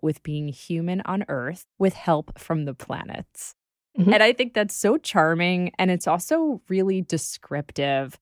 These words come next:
Speaker 1: So can we break that down a little bit? What is a relational astrologer? What do you mean by that?
Speaker 2: Yeah. So relational astrologer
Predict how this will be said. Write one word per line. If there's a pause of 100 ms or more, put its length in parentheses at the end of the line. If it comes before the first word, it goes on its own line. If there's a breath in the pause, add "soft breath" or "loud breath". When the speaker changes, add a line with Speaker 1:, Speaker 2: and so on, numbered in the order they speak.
(240)
Speaker 1:
So (140)
can
we (160)
break
that
down
a
little
bit?
What
is
a
relational
astrologer?
What
do
you
mean
by
that? (420)
Speaker 2:
Yeah.
So
relational
astrologer